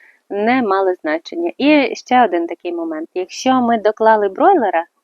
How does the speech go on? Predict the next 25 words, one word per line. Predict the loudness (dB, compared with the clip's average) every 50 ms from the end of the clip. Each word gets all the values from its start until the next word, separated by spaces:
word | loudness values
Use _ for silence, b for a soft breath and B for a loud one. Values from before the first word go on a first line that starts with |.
| _
два | -12 -6 -2 -2 -2
тижні | -2 -4 -6 -8 -8 -6 -6
інкубації | -6 -6 -6 -6 -2 0 2 2 0 -2 -6 -12 -10
пройшло | -8 -6 -6 -6 -6 -6 -8 -8 -8 -8
тих | -8 -10 -10 -10 _
яєць | -8 -8 -6 -4 -4 -4 -4 -6 _
китайських | _ -10 -4 0 0 0 -2 -4 _ -20 -20 -20
шовкових, | -8 -2 -2 0 0 -2 -6 -8 -8 -8 -8 -8 -8
які | -12 -8 _ -8 -8
вже | -6 -8 -12
там | -10 -8 -8 -8 -8 -8 _
сиділи, | -4 -2 2 4 4 4 4 2 0 -4 B B B B B B B B B B B B B B B _ _ -6
і | -2 0
ви | 0 2
переживаєте, | 2 2 2 2 2 2 2 2 4 4 4 4 2 0 -2 -2
як | 0 0 0 0 -2
же | -4 -6
ж | -6 -6
вам | -4 -4 -4 -4
провітрювати | -4 -2 0 2 2 0 0 -2 -2 -2 -2 -4 -4 -6 -8 -6
це | -4 -2 0
яйце, | 2 2 0 0 -2 -4 -4
якщо | -4 -4 -6 -6 -8 -6
там | -4 -4 -4 -4 -4 -4 -4 -4
от | -4 -6